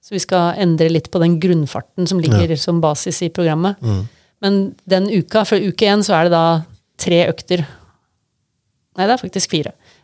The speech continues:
Speaker 1: Men det er trettito kilometer da.
Speaker 2: Mm, ja.
Speaker 1: Eh, og de er, eh, ja, det er en litt hardere økt på middelhard fart på åtte kilometer på førti minutter.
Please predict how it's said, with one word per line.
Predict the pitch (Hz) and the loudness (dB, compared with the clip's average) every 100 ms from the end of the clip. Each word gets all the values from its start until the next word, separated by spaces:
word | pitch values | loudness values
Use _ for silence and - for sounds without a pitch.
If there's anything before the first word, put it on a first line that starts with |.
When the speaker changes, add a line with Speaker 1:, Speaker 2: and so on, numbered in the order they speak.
| - | -2
Speaker 1:
Men | 185 | 2
det | 185 | 4
er | 175 180 | 2 2
trettito | 180 180 175 170 | 0 0 -2 -2
kilometer | 151 156 160 165 | 0 -2 -2 -4
da. | - - _ _ _ _ - | -8 -20 _ _ _ _ -4
Speaker 2:
Mm, | 107 104 | 0 2
ja. | 98 - _ - | 0 -6 _ -2
Speaker 1:
Eh, | 202 175 160 170 | 2 4 2 2
og | 175 | 0
de | 170 170 | 2 2
er, | 165 165 165 | 2 2 2
eh, | 165 170 170 - _ - | 2 2 -2 -6 _ -14
ja, | |
det | 185 185 | -8 -2
er | 180 | 2
en | 180 | 2
litt | 180 - - | 2 -2 -2
hardere | 190 165 170 190 | 0 2 2 2
økt | 202 - - | 0 -8 0
på | 185 180 180 180 180 190 | 2 4 4 2 2 0
middelhard | 170 170 185 180 180 185 208 | 0 0 0 0 0 0 -2
fart | - 190 - - | -4 -4 -6 -6
på | 190 | -4
åtte | - - 175 | -4 -4 -2
kilometer | 180 170 170 175 | 2 2 0 2
på | 175 | 2
førti | 165 170 - 180 | 2 -4 -2 0
minutter. | 180 180 233 240 | 2 2 0 -2